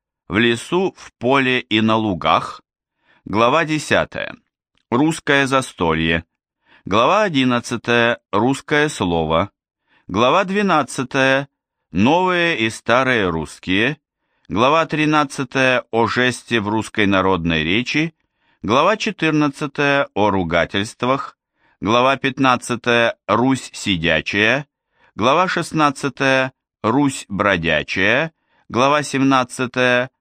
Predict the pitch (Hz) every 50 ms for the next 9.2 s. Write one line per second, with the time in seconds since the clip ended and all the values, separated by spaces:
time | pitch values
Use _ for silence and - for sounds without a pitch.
0 | _ _ _ - 101 113 117 113 - - - 113 110 104 92 85 85 82 78 69
1 | - - - - 123 151 180 190 196 196 196 180 - _ _ _ _ _ _ _
2 | - - - 113 113 - - 95 90 85 - 90 80 80 90 123 156 160 - -
3 | 170 151 - 165 160 160 160 165 165 160 - _ _ _ _ _ _ _ _ 101
4 | 107 110 113 - - - - 120 117 120 110 110 110 85 - - _ - 62 50
5 | - _ _ _ _ _ _ _ _ _ _ _ _ _ _ _ _ _ _ _
6 | _ - 107 123 127 113 107 107 117 160 196 202 185 - - - 185 160 110 90
7 | 80 78 73 71 - _ _ _ _ _ _ _ _ _ _ _ _ _ - 87
8 | 113 147 151 135 - - - 98 90 87 80 - - 82 87 120 151 165 156 156
9 | 151 147 139